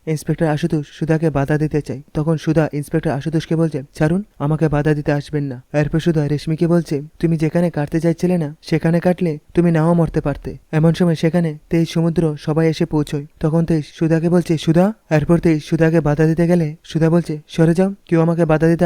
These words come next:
আসবে না।" তখন চুম্পা মনে মনে বলছে, "এই রে, কাজ শেষ হওয়ার আগেই বাধা পড়ে গেছে, এই স্টুপিড মেয়েটার দ্বারা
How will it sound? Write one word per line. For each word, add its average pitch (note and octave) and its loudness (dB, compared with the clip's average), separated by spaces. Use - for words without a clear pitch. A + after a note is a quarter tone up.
আসবে D#3+ 0
না।" G3+ 0
তখন D#3+ 2
চুম্পা E3 0
মনে D3+ 2
মনে E3+ 2
বলছে, E3+ -2
"এই D#3+ 0
রে, F#3 4
কাজ D3+ -4
শেষ D#3+ -2
হওয়ার F3 4
আগেই F3 0
বাধা D#3 4
পড়ে D3+ 4
গেছে, C#3+ -6
এই E3 2
স্টুপিড F3 -2
মেয়েটার D#3+ 0
দ্বারা F#3+ 2